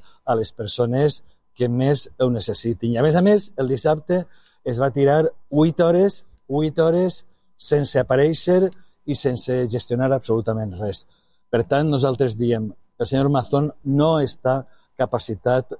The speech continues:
per a gestionar esta autèntica catàstrofe. I des del primer dia, des del dimecres que va tindre la reunió amb els portaveus de, dels diferents grups, ho hem vist un patró clar. Està més pendent,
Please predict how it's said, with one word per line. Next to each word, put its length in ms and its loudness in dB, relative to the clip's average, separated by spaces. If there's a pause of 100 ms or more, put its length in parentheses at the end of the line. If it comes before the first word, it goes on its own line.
(120)
per 120 2
a 80 -2
gestionar 640 -2 (540)
esta 320 -2
autèntica 880 0
catàstrofe. 720 -6 (640)
I 100 2
des 220 2
del 320 2
primer 340 0
dia, 380 2
des 240 -4
del 240 0
dimecres 480 -2
que 140 -2
va 100 2
tindre 460 0 (180)
la 180 0
reunió 520 0 (240)
amb 260 0
els 160 -4
portaveus 640 0
de, 400 0
dels 220 -4
diferents 420 -6
grups, 320 0 (320)
ho 140 2
hem 120 -2
vist 360 -2 (100)
un 160 0
patró 380 0 (180)
clar. 300 0 (180)
Està 240 -2
més 240 -2
pendent, 640 2